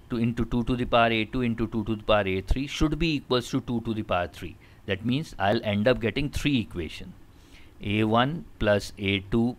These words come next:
plus A three is equals to three. B one plus B two plus B three is two.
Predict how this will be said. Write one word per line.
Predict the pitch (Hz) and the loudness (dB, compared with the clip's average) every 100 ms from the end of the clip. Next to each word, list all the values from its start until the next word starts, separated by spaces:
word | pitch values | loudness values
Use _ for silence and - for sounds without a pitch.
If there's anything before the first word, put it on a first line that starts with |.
| - | -4
plus | 95 92 - - | 0 0 -4 -4
A | 95 95 | -2 0
three | 95 - 101 110 - - | 0 0 0 -4 -8 -10
is | 90 95 | -8 -4
equals | 92 - 90 82 - | -6 -4 -4 -4 -6
to | 85 | -8
three. | - - 117 156 - - - - - - - - - 95 | -8 -4 -4 -4 -10 -18 -20 -20 -20 -20 -20 -20 -18 -4
B | 104 107 | 0 4
one | 110 107 117 127 127 | 4 4 2 0 -4
plus | 98 101 92 | 0 0 0
B | 101 101 101 101 | -2 -2 0 -2
two | - 120 117 - | 0 0 0 -2
plus | 98 92 - | -2 -2 -2
B | 90 101 104 | 0 0 2
three | 104 - 110 113 - | 0 0 0 -2 -6
is | 95 87 85 - - - | -6 -6 -6 -8 -8 0
two. | 131 110 101 | 2 2 -2